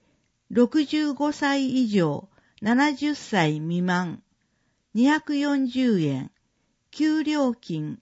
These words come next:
二百三十円。七十歳以上、七十五歳未満。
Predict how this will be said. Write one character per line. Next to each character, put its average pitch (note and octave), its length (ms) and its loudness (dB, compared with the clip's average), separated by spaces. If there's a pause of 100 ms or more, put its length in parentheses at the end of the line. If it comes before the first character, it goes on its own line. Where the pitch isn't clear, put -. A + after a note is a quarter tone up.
(100)
二 A3 160 0
百 D4+ 260 -2
三 C#4 380 -2
十 A#3 340 0
円。 B2+ 320 -4 (1900)
七 B3 320 4
十 D4+ 220 -4
歳 C#4 420 -2
以 C4 280 -2
上、 E3+ 400 0 (380)
七 C4+ 340 2
十 B3 300 0
五 A#3+ 200 2
歳 F3 380 0
未 E3+ 200 -2
満。 F#3 380 0